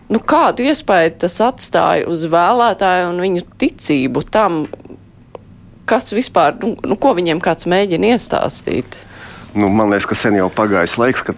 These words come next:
Speaker 2: ticēja, tieši tāda ticība bija tāda, nu, gandrīz sakrāla partijām, ja, jo visi jau saprot, un visi redz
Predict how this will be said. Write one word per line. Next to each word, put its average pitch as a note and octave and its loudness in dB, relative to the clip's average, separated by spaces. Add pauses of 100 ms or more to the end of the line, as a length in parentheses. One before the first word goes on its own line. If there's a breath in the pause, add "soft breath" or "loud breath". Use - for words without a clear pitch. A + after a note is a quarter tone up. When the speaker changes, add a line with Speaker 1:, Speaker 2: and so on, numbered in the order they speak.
(120)
Speaker 2:
ticēja, D2 -2 (180)
tieši - 0
tāda D2+ 0
ticība F#2+ -2
bija F2 -2
tāda, F2 2
nu, F#2+ 2
gandrīz G2 2
sakrāla D2+ 0
partijām, C#2 -2
ja, G2 2
jo F#2+ 2
visi G#2+ -2
jau G#2 2
saprot, - -2
un G2 2
visi A2+ 0
redz G2+ 0